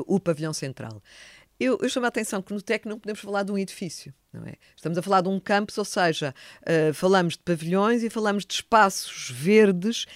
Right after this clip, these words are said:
e espaços livres que vão, hum, no fundo,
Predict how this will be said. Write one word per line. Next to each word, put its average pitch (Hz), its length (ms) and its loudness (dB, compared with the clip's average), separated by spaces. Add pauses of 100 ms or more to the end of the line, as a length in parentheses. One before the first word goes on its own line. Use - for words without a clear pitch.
e 170 60 -6
espaços 196 640 -2
livres 190 420 0
que - 160 -12
vão, 208 460 2 (680)
hum, 165 380 -4 (300)
no 175 140 -2
fundo, 196 460 -2